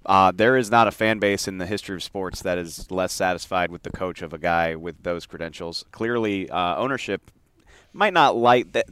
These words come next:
Ownership wants him to succeed. Jerry Jones says that all the time. But not so much that they're gonna hand out a deal ahead of time.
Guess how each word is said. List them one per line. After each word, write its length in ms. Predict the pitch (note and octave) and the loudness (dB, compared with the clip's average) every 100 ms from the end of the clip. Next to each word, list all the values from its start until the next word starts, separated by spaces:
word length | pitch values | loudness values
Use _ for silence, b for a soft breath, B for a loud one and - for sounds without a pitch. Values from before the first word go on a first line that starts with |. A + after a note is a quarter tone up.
| F#2+ | 0
Ownership 400 | F#3+ C4+ - - | 2 2 0 -4
wants 260 | A2 G2+ - | -4 -4 -6
him 120 | E2+ | -10
to 40 | |
succeed. 440 | E2 - - E2 D#2+ | -12 -14 -12 -12 -6
Jerry 200 | A2+ B2+ | -4 -4
Jones 280 | G#2 F#2+ F2 | -4 -6 -4
says 200 | F#2 D#2+ | -6 -4
that 120 | E2+ | -4
all 140 | D#2 | -6
the 60 | D2+ | -8
time. 380 | - D#2+ D2 D2+ | -8 -8 -10 -2
But 260 | A#2 A2+ F#2 b b b b | 4 4 4 b b b b
not 240 | D3 F3+ | -2 -2
so 100 | E3+ | 0
much 220 | D3+ D3+ | 0 -2
that 100 | C#3+ | -2
they're 140 | C3 B2+ | -2 -2
gonna 180 | B2+ A#2 | -2 -2
hand 220 | B2 A#2 | 0 2
out 140 | A2+ | 2
a 40 | G2+ | 0
deal 280 | G2 A2+ | -2 0
ahead 160 | G2+ G#2+ | 0 0
of 60 | D3+ | -2
time. 320 | E2 E2 | -4 -6